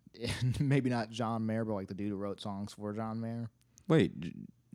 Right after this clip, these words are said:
Speaker 2: John Mayer ain't writing them songs? And, like, if that's not the case, that doesn't surprise
Speaker 1: He
Speaker 2: me.
Speaker 1: writes them, but he has co-writers like everybody else.
Speaker 2: Oh,
Speaker 1: You know, he
Speaker 2: okay.
Speaker 1: writes a lot of 'em, but I was just like,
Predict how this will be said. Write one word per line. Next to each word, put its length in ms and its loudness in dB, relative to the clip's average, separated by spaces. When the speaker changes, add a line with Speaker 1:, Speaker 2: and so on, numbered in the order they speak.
Speaker 2:
John 220 8
Mayer 240 8
ain't 100 10
writing 180 8
them 120 6
songs? 280 8
And, 220 8
like, 220 8
if 180 4
that's 200 6
not 180 6
the 80 2
case, 220 6
that 100 6
doesn't 240 6
surprise 460 6
Speaker 1:
He 60 6
Speaker 2:
me. 260 6
Speaker 1:
writes 540 4
them, 240 4
but 120 0
he 140 -2
has 160 2
co-writers 500 -2
like 100 -2
everybody 260 -2
else. 200 -4
Speaker 2:
Oh, 200 -4
Speaker 1:
You 120 -4
know, 120 0
he 140 -2
Speaker 2:
okay. 40 0
Speaker 1:
writes 220 -2
a 40 -8
lot 180 -4
of 80 -4
'em, 140 -4
but 120 -6
I 80 -2
was 120 -4
just 240 -12
like, 200 -10